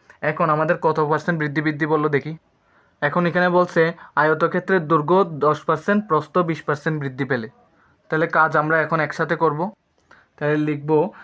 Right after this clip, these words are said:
যে দৈর্ঘ্য দশ পার্সেন্ট, দৈর্ঘ্য দশ পার্সেন্ট, আচ্ছা দশ পার্সেন্ট ইংরেজিতে লিখি, দশ পার্সেন্ট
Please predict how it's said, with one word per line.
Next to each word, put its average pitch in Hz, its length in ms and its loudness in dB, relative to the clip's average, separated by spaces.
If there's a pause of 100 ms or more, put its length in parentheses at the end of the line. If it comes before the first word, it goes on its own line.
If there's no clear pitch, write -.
(300)
যে 135 340 0 (500)
দৈর্ঘ্য 147 380 0
দশ 151 200 0
পার্সেন্ট, 156 500 -4 (2500)
দৈর্ঘ্য 147 600 0
দশ 139 320 -4
পার্সেন্ট, 156 520 -2 (560)
আচ্ছা 139 260 -4
দশ 127 240 -6
পার্সেন্ট 143 400 -6 (140)
ইংরেজিতে 135 440 -4
লিখি, 123 240 -8
দশ 135 300 -4
পার্সেন্ট 147 440 -6